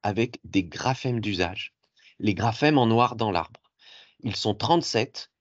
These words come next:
et dans le texte au-dessus, il y a trente-sept graphèmes.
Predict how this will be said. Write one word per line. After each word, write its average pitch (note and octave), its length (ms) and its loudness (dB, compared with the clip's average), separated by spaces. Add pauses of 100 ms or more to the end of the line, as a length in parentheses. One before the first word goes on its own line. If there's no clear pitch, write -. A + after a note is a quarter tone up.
et - 100 -10
dans C3+ 200 4
le D#3 100 2
texte A#2+ 300 -4
au-dessus, - 340 -10
il G2 80 -8
y G2 80 -4
a F#2 80 -4
trente-sept A2 640 -4
graphèmes. F#2 460 -10